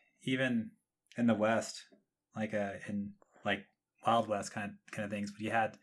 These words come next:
cowboys. Those cowboys always had ranches. Most of the time, had ranches to go back to. Um, they s-, they, like, lived in the,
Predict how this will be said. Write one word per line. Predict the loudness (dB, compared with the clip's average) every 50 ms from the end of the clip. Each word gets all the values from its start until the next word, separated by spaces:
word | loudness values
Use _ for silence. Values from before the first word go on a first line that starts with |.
| _ -20 -20 -20 _ -8
cowboys. | 2 6 6 6 6 4 0 -2 0
Those | -2 -2
cowboys | 2 4 4 6 6 4 2 0 2
always | 0 0 0 -2
had | -4 -6 -4 -2
ranches. | -2 -2 -2 -4 -6 -8 -8 -10 -12 2 6
Most | 6 8 8 6 4
of | 2
the | 0
time, | 0 0 0
had | -2 -4 -2
ranches | -2 -2 -2 -2 -2 -4
to | -4 -4
go | -4 -2
back | -2 -2 -2 -2 -4
to. | -8 -10 -12 -12 -12 -16 _ _ _ -20 -20 -20 -20 -20 -20 -20 -20 _ _ _ _ _ 0
Um, | 2 4 4 4 2 0 0 -2 -2 -4 -8 -14 _ -6
they | -4 -4
s-, | -4 -6 -8 _ _ _
they, | 2 4 6 6 4 2 0 -4 _ -16 -6
like, | 2 4 4 6 6
lived | 4 0 0 0
in | -2
the, | -2 -4